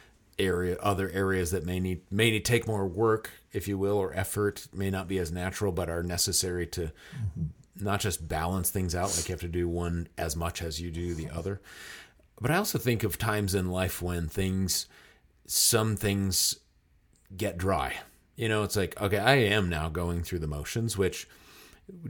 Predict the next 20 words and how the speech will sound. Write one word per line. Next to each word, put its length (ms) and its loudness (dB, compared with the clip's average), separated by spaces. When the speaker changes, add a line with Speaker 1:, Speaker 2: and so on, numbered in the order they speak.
Speaker 1:
I 80 -4
don't 120 2
need 160 0
to 160 2
necessarily 580 0
feel 320 4
like 240 0
it 80 -4
all 160 -4
the 100 -6
time. 380 -6
So 160 -6
there 180 -2
is 100 0
something 360 -2
about 260 -4
just 220 -6
consistency 640 -4
and 160 -8
rhythm. 320 -2